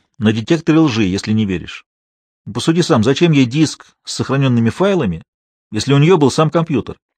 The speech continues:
Киллиан отчётливо слышал, как Том меряет шагами паркетный пол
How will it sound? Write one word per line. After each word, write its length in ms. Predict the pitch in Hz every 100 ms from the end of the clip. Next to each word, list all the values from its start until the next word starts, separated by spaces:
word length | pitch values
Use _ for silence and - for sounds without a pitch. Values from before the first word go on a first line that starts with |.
| _ _ _ _ _ _ _
Киллиан 340 | 104 110 117 101
отчётливо 540 | 113 - 151 143 117
слышал, 340 | 107 139 131 107
как 180 | 113 -
Том 280 | 135 120 - -
меряет 420 | 110 117 98 95
шагами 460 | - 110 104 90
паркетный 540 | 87 98 - 107 107 101
пол 320 | 127 117 101